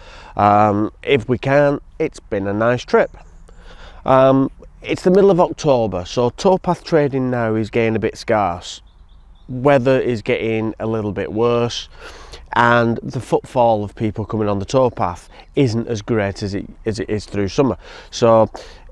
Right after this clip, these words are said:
there i-, is gonna come a time where we're not gonna be trading every weekend, and it's just gonna be sporadic, random weekends that we get good weather and we're in a good spot. But we switch over to our online sales. Um,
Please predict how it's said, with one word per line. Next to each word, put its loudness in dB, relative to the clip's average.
there 4
i-, 6
is -2
gonna 2
come -2
a -2
time -2
where 0
we're -2
not -4
gonna -4
be -6
trading 0
every -4
weekend, -2
and -2
it's -8
just -4
gonna 0
be -2
sporadic, 0
random -2
weekends -2
that 4
we -2
get -2
good -2
weather 0
and 0
we're 0
in -2
a -6
good -8
spot. -4
But 4
we 4
switch 0
over 2
to 0
our -2
online -4
sales. -8
Um, -2